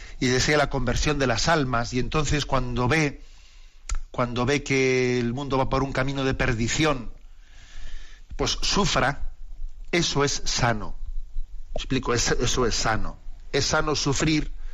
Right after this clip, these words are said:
por lo que le hace sufrir al corazón de Cristo. Y es hermoso gozar con lo que le hace gozar al corazón de Jesucristo, ¿no? Pero claro, lo que plantea Miguel es, a ver, si yo sufro por, por, por esto, entonces, ¿cómo puedo ser feliz?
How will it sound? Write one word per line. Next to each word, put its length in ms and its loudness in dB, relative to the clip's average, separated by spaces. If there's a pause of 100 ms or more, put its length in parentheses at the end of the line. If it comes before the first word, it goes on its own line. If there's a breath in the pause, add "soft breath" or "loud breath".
(280 loud breath)
por 140 2
lo 140 2
que 80 2
le 100 4
hace 220 0
sufrir 440 0
al 120 2
corazón 420 -2
de 100 -2
Cristo. 440 0 (1700 soft breath)
Y 120 0
es 100 2
hermoso 560 0 (160 loud breath)
gozar 560 0
con 140 -4
lo 80 -4
que 100 -4
le 80 2
hace 160 0
gozar 500 0 (440 loud breath)
al 160 -2
corazón 380 0
de 60 -2
Jesucristo, 560 -2
¿no? 140 -4 (1040 loud breath)
Pero 100 2
claro, 180 4
lo 80 2
que 80 0
plantea 360 2
Miguel 260 4
es, 140 0
a 100 0
ver, 160 2
si 180 -4
yo 240 0
sufro 440 0
por, 280 0
por, 240 -2
por 160 2
esto, 200 0
entonces, 180 2
¿cómo 260 2
puedo 240 2
ser 200 4
feliz? 480 -2